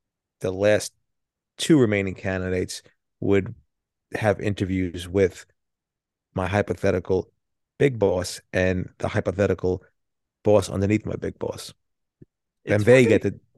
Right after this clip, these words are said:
Speaker 1: they get to decide.
Speaker 2: It's tough. t-, it's, I, I have to imagine hiring people is so tough because it's just like you going out on a first date. Like, of course, they're gonna put their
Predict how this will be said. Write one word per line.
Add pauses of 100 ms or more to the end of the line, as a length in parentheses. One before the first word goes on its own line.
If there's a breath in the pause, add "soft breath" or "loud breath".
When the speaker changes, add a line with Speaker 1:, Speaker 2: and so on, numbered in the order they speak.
Speaker 1:
they
get
to
decide. (460)
Speaker 2:
It's
tough.
t-,
it's, (480)
I, (100)
I
have
to
imagine
hiring
people
is
so (160)
tough
because (640)
it's
just
like
you
going
out
on
a
first
date.
Like,
of
course,
they're
gonna
put
their